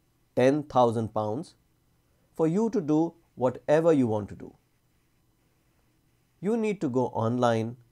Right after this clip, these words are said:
and find out the best way to use this money. You will note that our learning objective here is to learn a life skill, financial literacy. We will assume our target learners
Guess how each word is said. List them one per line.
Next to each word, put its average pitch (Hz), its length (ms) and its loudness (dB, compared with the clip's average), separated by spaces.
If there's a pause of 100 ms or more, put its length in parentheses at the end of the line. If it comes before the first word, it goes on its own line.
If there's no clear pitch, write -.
(160)
and 113 240 -6
find 135 300 0
out 117 280 4 (280)
the 104 100 -8
best 123 480 -2
way 113 440 -2 (120)
to 123 60 -8
use 110 300 -2
this 101 160 -14
money. 92 260 -14 (1300)
You 185 140 -2
will 208 140 4
note 143 340 2 (400)
that 180 160 0
our 170 80 4
learning 175 340 2
objective 123 460 -2
here 117 340 0 (160)
is 120 140 -10
to 123 100 -6
learn 113 220 0
a 107 80 -2
life 104 200 -2
skill, - 260 -14 (500)
financial 110 400 -4
literacy. 104 460 -10 (1160)
We 185 80 -2
will 214 160 4
assume 147 460 0 (840)
our 123 160 2
target 143 400 2
learners 139 460 0